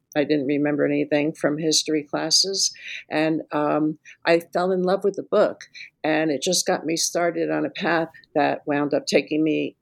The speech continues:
into the rainforest, um, on two different trips, and it began there. So the whole series grew out of, of my, um, focus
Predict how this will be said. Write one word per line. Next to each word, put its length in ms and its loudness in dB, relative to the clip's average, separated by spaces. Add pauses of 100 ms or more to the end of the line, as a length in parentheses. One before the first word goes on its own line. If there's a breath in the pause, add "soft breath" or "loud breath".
into 260 0
the 80 0
rainforest, 960 0
um, 300 0
on 160 0
two 180 0
different 320 -4
trips, 560 -2 (380 loud breath)
and 340 0 (160)
it 140 -2
began 420 0
there. 320 0 (360)
So 200 0
the 100 -4
whole 180 0
series 560 0
grew 320 0
out 200 2
of, 200 -2 (180)
of 320 2 (160)
my, 480 0 (100)
um, 440 0 (280)
focus 460 2